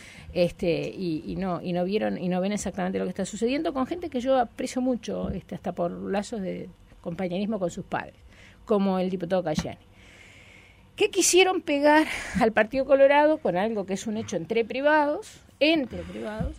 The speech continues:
y en realidad desató un montón de cosas que de repente está bien que las desate. Ahora, lo que no hay que hacer es cortar grueso, como uno dice en el barrio. Sin duda que,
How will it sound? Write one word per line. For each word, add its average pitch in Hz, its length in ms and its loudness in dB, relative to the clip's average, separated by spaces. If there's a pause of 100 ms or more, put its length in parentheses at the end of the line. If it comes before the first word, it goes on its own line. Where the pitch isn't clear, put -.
y - 140 -6
en 453 220 -2
realidad 254 480 0
desató 233 800 -2 (520)
un 392 160 -6
montón 381 340 -8
de 370 120 -12
cosas 349 280 -4
que 233 100 -12
de 214 60 -10
repente 339 280 -16
está - 160 -6
bien 508 260 -2
que - 80 -14
las 151 100 -10
desate. 151 440 -12 (500)
Ahora, 208 340 2
lo 226 220 -2
que 254 160 -4
no 349 180 -6
hay 415 120 -8
que - 120 -14
hacer 285 280 -4
es 294 80 -10
cortar 220 400 -4
grueso, 190 480 -8
como 151 240 -12
uno 165 300 -12
dice 165 280 -12
en 147 60 -12
el 143 100 -10
barrio. 107 320 -10 (720)
Sin 262 320 0
duda 277 400 2
que, 156 320 -8